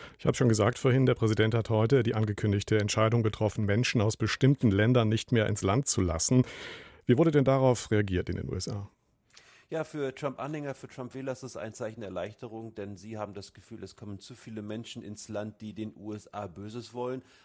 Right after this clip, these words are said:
Speaker 2: Also aus ihrer Sicht eine gute Entscheidung. Kritiker sind sehr heftig mit Donald Trump ins Gericht gegangen, haben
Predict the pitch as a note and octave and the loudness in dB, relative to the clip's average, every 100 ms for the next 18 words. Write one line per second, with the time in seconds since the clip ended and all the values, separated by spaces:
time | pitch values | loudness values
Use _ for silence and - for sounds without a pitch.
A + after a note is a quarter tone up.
0 | _ A2+ A2 G#2+ A#2 A2 G2+ G#2+ - G2 | _ -8 -8 -8 -8 -8 -10 -14 -12 -14
1 | F#2 A2 B2+ G2 A2+ B2+ A2+ A2+ A2 _ | -14 -16 -14 -14 -14 -10 -8 -8 -12 _
2 | _ _ _ C3 - B2+ C3+ B2 B2 A2 | _ _ _ -16 -14 -10 -6 -4 -6 -10
3 | A2+ A2+ A#2+ A2 A#2+ - A2+ A2+ - - | -12 -10 -10 -10 -12 -14 -14 -12 -16 -12
4 | G#2+ G#2 A2+ - F#2+ - G2+ G#2 A2 G#2+ | -12 -10 -10 -12 -16 -16 -18 -18 -16 -12
5 | G#2+ G#2+ G#2 G#2 | -12 -12 -12 -14